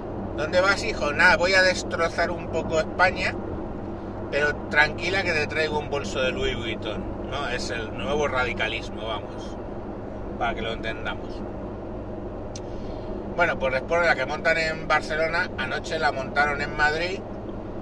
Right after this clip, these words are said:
eh, agresiones, hay una foto de un policía siendo pateado en el suelo por varios energúmenos,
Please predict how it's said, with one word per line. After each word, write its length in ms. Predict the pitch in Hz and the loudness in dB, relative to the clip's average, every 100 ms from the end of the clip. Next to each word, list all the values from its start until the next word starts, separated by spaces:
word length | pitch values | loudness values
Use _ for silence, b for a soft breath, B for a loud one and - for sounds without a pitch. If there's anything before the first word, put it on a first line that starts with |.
| - - - | -8 -8 -4
eh, 360 | 123 120 117 | 0 2 2
agresiones, 760 | 113 117 120 117 - 156 147 120 | 4 2 2 -2 -2 -2 -2 0
hay 240 | 107 120 | 0 0
una 280 | 123 127 127 | 0 2 2
foto 380 | - 151 156 127 117 113 107 104 - - - | 2 0 0 2 -2 -2 -2 -4 -6 -6 -4
de 360 | 123 117 110 | -2 -2 -2
un 220 | 117 131 117 | -4 -4 -2
policía 720 | 139 123 143 143 131 113 110 | -2 -2 0 2 4 4 0
siendo 880 | 135 131 135 135 131 123 120 110 - - | -2 -2 0 2 4 2 0 -2 -2 2
pateado 460 | 135 131 131 139 | 2 4 4 4
en 80 | 131 | 4
el 140 | 123 | 0
suelo 480 | - 147 151 131 107 98 - - - - - - - - - - - - - | -2 0 2 2 0 -4 -6 -6 -6 -6 -6 -6 -8 -8 -8 -8 -8 -6 -4
por 220 | 127 131 127 | 0 0 2
varios 320 | 143 139 131 | 2 2 -2
energúmenos, 800 | 131 131 139 156 131 131 151 | -2 -2 -2 -4 -2 -2 -4